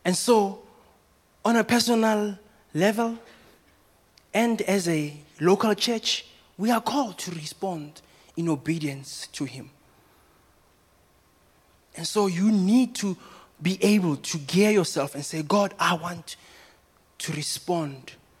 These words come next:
to you." On a personal level, I wanna respond to you. If we are a church of God, let us respond to him.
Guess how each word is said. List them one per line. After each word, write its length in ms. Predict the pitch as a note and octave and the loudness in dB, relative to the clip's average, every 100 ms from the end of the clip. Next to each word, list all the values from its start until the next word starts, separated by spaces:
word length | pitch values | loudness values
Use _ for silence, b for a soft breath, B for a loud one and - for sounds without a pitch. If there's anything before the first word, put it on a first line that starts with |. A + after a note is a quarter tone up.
| b b b _ _ | b b b _ _
to 140 | - | -10
you." 240 | C#3 A#2+ A2 - - _ _ _ _ _ _ | -8 -10 -14 -18 -20 _ _ _ _ _ _
On 120 | - | -4
a 60 | A3+ | -2
personal 440 | A#3+ A#3 A#3 A#3 | 0 0 2 2
level, 360 | A3 G#3 G3 G3 B B | 2 0 0 -2 B B
I 100 | D#3+ | -2
wanna 180 | F3+ F3 | 0 0
respond 600 | E3 D#3 - F#3+ F#3 E3 D#3+ | -2 -4 -4 -2 0 -2 -6
to 120 | D3+ | -8
you. 260 | C3 A2 G#2+ b b b b - | -6 -8 -12 b b b b -10
If 140 | A3+ | -4
we 140 | A#3+ | 0
are 100 | A#3+ | 4
a 60 | A3+ | 4
church 440 | A3+ A3+ G#3+ - B B | 4 4 4 0 B B
of 200 | F#3+ E3 | -2 2
God, 240 | F3 D3+ B B | 0 0 B B
let 140 | F3+ | -2
us 180 | G#3 A3 | -2 0
respond 560 | G#3 - - G#3 G3+ F#3+ | -2 -2 0 2 2 0
to 120 | - | -4
him. 440 | C3+ E3+ C3+ G#2 | -4 -2 -4 -6